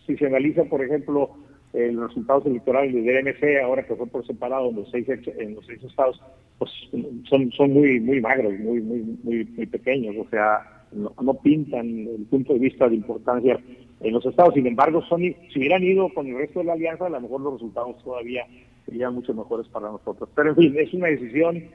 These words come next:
del, del Comité Ejecutivo Nacional de More-, de, de, perdón, de Movimiento Ciudadano,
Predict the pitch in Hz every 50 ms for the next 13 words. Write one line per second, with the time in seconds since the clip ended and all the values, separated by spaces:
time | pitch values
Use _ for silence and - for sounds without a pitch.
0 | - _ _ _ - 120 110 123 123 123 120 120 113 123 123 120 123 120 123 120
1 | 117 117 117 113 113 107 104 - 120 117 - 160 156 127 143 123 151 147 147 139
2 | 127 - 127 127 131 139 143 139 147 156 160 175 - 123 120 120 120 117 113 113
3 | 113 117 - 117 113 113 117 113 110 113 113 110 117 120 120 127 127 123 117 117
4 | 117 127 143 143 - - 175 160 151 165 175 202 202